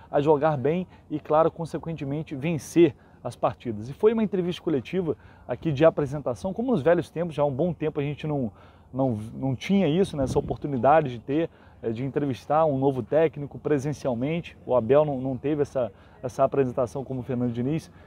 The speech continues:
eh, teve nesta segunda aqui no C T,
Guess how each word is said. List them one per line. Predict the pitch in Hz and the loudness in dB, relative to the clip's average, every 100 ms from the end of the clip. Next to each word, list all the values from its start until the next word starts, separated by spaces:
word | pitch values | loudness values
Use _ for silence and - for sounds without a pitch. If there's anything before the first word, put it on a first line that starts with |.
| - - | -14 -4
eh, | 120 | -2
teve | 113 143 147 131 113 107 - | 0 2 2 0 -2 -6 -12
nesta | 117 135 143 | -4 -2 -2
segunda | 135 120 123 139 | -6 -4 -2 -2
aqui | 123 131 | -2 -4
no | 123 | -4
C | 147 | -4
T, | 113 143 | -2 0